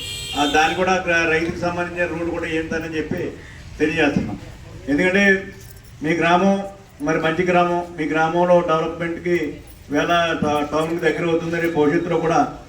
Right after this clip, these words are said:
ఇది కాకినాడకి దగ్గరలోనే మంచి గ్రామంగా తయారవుతుంది. అందుచేత మీరు అందరూ కూడా మా బాగా ఉండి డెవలప్మెంట్ చేసుకునే బాధ్యత తీసుకోవాలి. మరి ఎక్కడ చూసినా మీకు తెలుసు పద్నాలుగు పంతొమ్మిదిలో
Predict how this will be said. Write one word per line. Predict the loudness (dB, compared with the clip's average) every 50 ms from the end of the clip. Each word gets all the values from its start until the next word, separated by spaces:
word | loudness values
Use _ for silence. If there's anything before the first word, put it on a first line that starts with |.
| -20 -20 -14 -8 -4
ఇది | -4 -2
కాకినాడకి | 0 2 2 2 2 2 0 0 0 0 0
దగ్గరలోనే | -2 -2 -2 -2 -2 0 0 0 0 0 -2
మంచి | -2 -4 -4 -2 -2 -2 0
గ్రామంగా | 0 -2 -2 -4 -6 -8 -10 -8 -6
తయారవుతుంది. | -4 -2 -2 -2 -2 -4 -2 -2 -2 -2 0 0 -2 -4 -4 -10 -16 -18 -20 -20 -20 -20 -18 -10 -4
అందుచేత | -2 0 0 0 2 2 2 2 2 2 0 -2
మీరు | -2 0 0
అందరూ | 0 2 2 2 2 4
కూడా | 4 6 6 6 4 4 0 -4 -8 -12 -14 -16 -16 -18 -18 -16 -10 -6 -2 2 2
మా | 4 6 6 4 6 6
బాగా | 4 4 4 4 4 4
ఉండి | 4 2 2 2 2
డెవలప్మెంట్ | 2 2 2 0 0 0 2 2 2 4 4
చేసుకునే | 4 4 4 2 0 0 0
బాధ్యత | 0 2 2 2 2 2 2 0
తీసుకోవాలి. | 0 0 0 0 0 2 2 0 -2 -2 -6 -10 -16 -20 -20 -18 -10 -4
మరి | 0 2 2
ఎక్కడ | 2 4 2 2 4 4
చూసినా | 2 2 4 4 4 4
మీకు | 2 0 -2 -2
తెలుసు | -2 -2 0 0 0 4 4 4
పద్నాలుగు | 2 2 0 -2 -2 0 0
పంతొమ్మిదిలో | 0 0 0 2 0 0 2 4 4 4